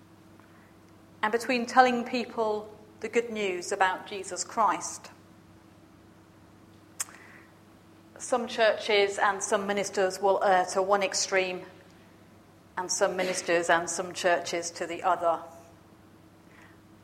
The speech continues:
I just struggle somewhere in the middle, I think. According to the writer of the letter, the readers in the Hebrew churches should,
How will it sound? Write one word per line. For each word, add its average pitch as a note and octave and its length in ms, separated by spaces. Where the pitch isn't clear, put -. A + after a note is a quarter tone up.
I E3+ 140
just - 220
struggle D#3 360
somewhere D#3 480
in E3 80
the E3 80
middle, D3+ 340
I - 100
think. - 400
According D#4 520
to D4+ 120
the C#4 100
writer C4+ 500
of A3 120
the A3+ 60
letter, A3+ 560
the A3+ 80
readers C#4+ 460
in B3+ 140
the A#3+ 100
Hebrew B3+ 380
churches B3 600
should, D#4 360